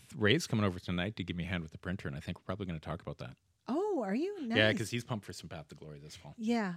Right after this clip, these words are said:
Speaker 2: I am too. I kinda left it where I was, and I, I was doing well with it and having fun. And I just wanna, I think I have enough of those points. I'd have to go back and <laughs> read,
Speaker 1: Oh, you know
Speaker 2: read
Speaker 1: what? I
Speaker 2: up
Speaker 1: think
Speaker 2: on
Speaker 1: I'd
Speaker 2: where
Speaker 1: start
Speaker 2: I'm
Speaker 1: over.
Speaker 2: at. And, um, I'm not starting over, though.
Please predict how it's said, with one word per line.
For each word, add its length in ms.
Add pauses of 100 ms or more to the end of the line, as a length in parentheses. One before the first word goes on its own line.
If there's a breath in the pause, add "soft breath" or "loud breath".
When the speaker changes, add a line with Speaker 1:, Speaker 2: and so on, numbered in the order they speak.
(100)
Speaker 2:
I 120
am 240
too. 380
I 300
kinda 260
left 320
it 120
where 180
I 40
was, 300
and 100
I, 200 (100)
I 100 (320)
was 120
doing 260
well 220
with 200
it 160
and 80
having 300
fun. 460 (500 soft breath)
And 260
I 60
just 240
wanna, 400 (180)
I 40
think 260
I 40
have 260
enough 420 (400)
of 100
those 180
points. 540
I'd 100
have 140
to 100
go 80
back 300
and 180
<laughs> 40
read, 260
Speaker 1:
Oh, 160
you 140
know 80
Speaker 2:
read 80
Speaker 1:
what? 20
I 60
Speaker 2:
up 60
Speaker 1:
think 80
Speaker 2:
on 60
Speaker 1:
I'd 40
Speaker 2:
where 100
Speaker 1:
start 160
Speaker 2:
I'm 60
Speaker 1:
over. 180
Speaker 2:
at. 160 (480 loud breath)
And, 460
um, 240 (100)
I'm 140
not 160
starting 280
over, 220
though. 240